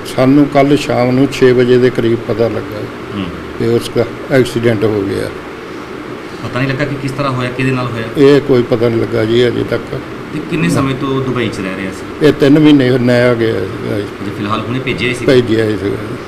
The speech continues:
Speaker 2: ਤੇ ਤੁਹਾਨੂੰ ਕਿ-, ਕਦੋਂ ਪਤਾ ਲੱਗਾ, ਕਿਹਨੇ ਦੱਸਿਆ ਤੁਹਾਨੂੰ ਫੋ-, ਅਹ, ਕੀ ਦਾ ਬੇਟੇ ਨਾਲ ਹਾਦਸਾ ਵਾਪਰ ਗਿਆ?
Speaker 1: ਇਹ ਉੱਥੋਂ ਕਿਸੇ ਬੰਦੇ ਦੇ ਫੋਨ ਸੀਗਾ, ਮੇਰੇ ਭਤੀਜੇ ਦਾ,
Speaker 2: ਹੂੰ।
Speaker 1: ਜੋ ਪੱਦੀ ਕੰਮ ਕਰਦਾ ਫੈਕਟਰੀ 'ਚ ਦਵਾਈਆਂ ਦੀ।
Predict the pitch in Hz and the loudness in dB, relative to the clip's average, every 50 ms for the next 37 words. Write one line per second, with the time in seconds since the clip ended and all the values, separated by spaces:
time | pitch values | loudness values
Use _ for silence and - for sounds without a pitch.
0 | - - - - - - - - - - - - - - - 131 - 139 127 113 | -14 -14 -14 -14 -14 -14 -14 -14 -12 -12 -12 -12 -12 -10 -10 -8 -6 -6 -4 -2
1 | 113 113 120 123 120 120 120 120 - 123 117 117 117 - - 110 107 107 98 110 | -2 -2 -2 -4 -4 -6 -8 -8 -6 -6 -4 -4 -4 -6 -6 -6 -6 -6 -6 -8
2 | 107 - - - - 127 123 127 120 107 - - 107 98 - 104 101 98 - 101 | -8 -10 -10 -10 -6 -4 -4 -4 -4 -4 -6 -8 -8 -6 -6 -6 -6 -6 -8 -10
3 | 101 - - 98 95 92 92 95 107 107 101 107 104 - - 104 - 110 110 107 | -10 -8 -8 -8 -6 -6 -6 -6 -8 -8 -6 -8 -8 -8 -6 -6 -6 -4 -4 -4
4 | 95 104 101 95 - 107 101 98 95 95 95 92 90 92 92 87 - - - - | -4 -4 -4 -4 -4 -6 -6 -6 -6 -6 -8 -8 -8 -10 -10 -10 -12 -12 -12 -12
5 | - - - - - - - 165 151 147 156 165 165 170 156 143 135 - - 165 | -12 -12 -12 -14 -12 -8 -2 2 6 6 8 8 6 6 4 4 2 2 2 2
6 | 156 151 156 147 139 147 147 135 131 135 131 127 135 135 139 143 139 139 - - | 2 4 6 6 6 6 6 4 4 4 4 6 6 6 6 6 4 2 -2 -4
7 | - - 135 127 131 127 120 143 131 123 123 127 131 127 127 131 - 139 127 - | 0 4 4 6 6 4 4 2 2 2 4 4 4 6 4 4 2 2 0 0
8 | 135 120 98 110 110 120 120 123 131 127 - - - - - 101 98 98 98 - | 0 0 0 0 2 2 4 2 2 0 -2 -10 -14 -12 -10 -8 -8 -8 -10 -12
9 | - - - - 120 117 123 - - 135 117 117 127 123 120 127 117 117 107 120 | -12 -14 -10 -2 2 2 2 4 4 2 4 4 4 4 4 4 2 2 2 2
10 | 123 117 113 117 120 117 120 113 110 104 - - 117 113 98 - 127 127 - - | 2 2 2 0 0 0 0 0 0 -2 -2 -4 -4 -4 -4 -4 -6 -8 -10 -12
11 | - - - - 120 120 113 110 110 113 110 113 | -12 -8 -2 0 2 2 2 2 0 -2 -2 -4